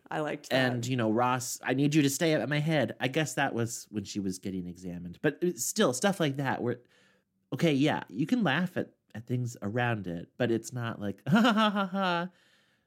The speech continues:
Speaker 2: you're screaming because you're in excruciating pain."
Speaker 1: Yeah.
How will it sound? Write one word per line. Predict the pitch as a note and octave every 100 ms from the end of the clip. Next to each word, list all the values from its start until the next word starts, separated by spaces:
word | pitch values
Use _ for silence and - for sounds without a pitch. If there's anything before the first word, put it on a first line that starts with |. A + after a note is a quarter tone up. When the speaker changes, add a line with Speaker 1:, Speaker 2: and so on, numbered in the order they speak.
| _ _
Speaker 2:
you're | C3+ D3+ D#3 D3+
screaming | D3 - D#3 D3+ C#3 C3
because | B2 A#2+ C3 B2
you're | B2+ B2
in | A#2 A2
excruciating | A2 - A2+ G#2+ G#2 G2 F#2+
pain." | G2 G#2 E2 E2+
Speaker 1:
Yeah. | F3 D3+ C#3+